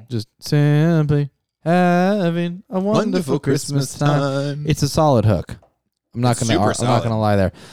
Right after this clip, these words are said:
Speaker 1: Um, I can't help but think this would just be better without the weird synth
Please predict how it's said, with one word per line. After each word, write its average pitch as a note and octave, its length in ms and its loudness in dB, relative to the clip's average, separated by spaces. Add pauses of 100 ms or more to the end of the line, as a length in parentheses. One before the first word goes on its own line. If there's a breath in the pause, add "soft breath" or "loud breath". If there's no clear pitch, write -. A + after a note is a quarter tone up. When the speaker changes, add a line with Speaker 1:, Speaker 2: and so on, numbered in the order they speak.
(200 loud breath)
Speaker 1:
Um, G#2+ 420 0 (800)
I D3+ 80 0
can't G3 300 0
help D#3 220 4
but C3 140 -2
think C3 240 0
this B2+ 200 -2
would A#2+ 140 0
just B2 180 -2
be B2+ 120 0
better A2 340 2
without G#2 380 -2
the G2+ 80 0
weird G2+ 500 0
synth - 560 -8